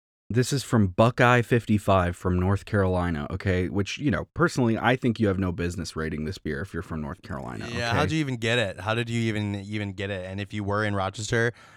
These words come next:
Speaker 2: I think you, if you did buy it, you'd, uh, understand its importance and then not rate it,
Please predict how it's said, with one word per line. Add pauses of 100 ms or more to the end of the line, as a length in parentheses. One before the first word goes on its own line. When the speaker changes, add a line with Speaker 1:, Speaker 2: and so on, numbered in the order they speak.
Speaker 2:
I
think
you,
if
you
did
buy
it,
you'd,
uh,
understand
its
importance
and
then
not
rate
it,